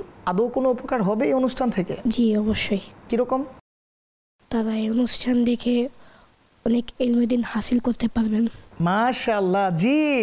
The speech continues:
Speaker 1: ছোটদের জ্ঞানের আসরে আমাদের ক্ষুদে দর্শকরা যারা রয়েছে, অনেক ইলম হাসিল করে। তাই আমি বলবো, এখনো যারা আমাদের টিভি সেটের সামনে আসেনি,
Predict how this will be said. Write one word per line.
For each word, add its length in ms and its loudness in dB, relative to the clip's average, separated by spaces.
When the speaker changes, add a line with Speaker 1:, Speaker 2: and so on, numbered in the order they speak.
Speaker 1:
ছোটদের 460 0
জ্ঞানের 300 0
আসরে 400 0
আমাদের 280 0
ক্ষুদে 280 0
দর্শকরা 400 0
যারা 200 0
রয়েছে, 260 2
অনেক 420 0
ইলম 180 2
হাসিল 360 -2
করে। 260 -4
তাই 280 0
আমি 200 0
বলবো, 220 0
এখনো 320 0
যারা 240 0
আমাদের 220 0
টিভি 180 0
সেটের 180 0
সামনে 280 -2
আসেনি, 400 -2